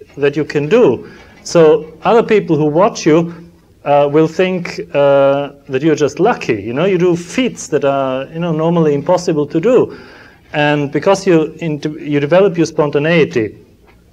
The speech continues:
and, uh, your intuitive sense, and then people would say, "Well, that was just luck." And this is precisely what Don Juan says. He says there's, there's a passage where he says, "Power is like, personal power is like a feeling. It's like being lucky."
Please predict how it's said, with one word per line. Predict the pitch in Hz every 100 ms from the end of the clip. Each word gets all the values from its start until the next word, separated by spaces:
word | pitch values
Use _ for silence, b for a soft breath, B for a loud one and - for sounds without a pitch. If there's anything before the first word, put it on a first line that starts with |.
| - -
and, | 160 156 151 151 147
uh, | 147 135
your | 131 135
intuitive | 131 147 160 143
sense, | - 269 175 127 - B B B
and | 160 143
then | 196 247 233
people | 226 220
would | 170 170
say, | 196 170
"Well, | 170 165
that | 165
was | 170 143
just | 147 123
luck." | 202 226 - -
And | 147 135
this | 170
is | 156
precisely | 165 147 190 208 202
what | 156 151
Don | 151
Juan | 151 151 143
says. | - 233 139 -
He | 135
says | - 170 170
there's, | 139 139 - - 135
there's | 139 139
a |
passage | - 220 233 175 165
where | 156
he |
says, | 143 156 147 B B B _
"Power | 160 185 214 202 -
is | 156 -
like, | 160 156 156
personal | 226 226 175
power | 175 170 151
is | -
like | 151 -
a |
feeling. | 135 - 226 170 117 110 -
It's | 156 143
like | 165 151 -
being | 151 135
lucky." | 127 151 - 101 90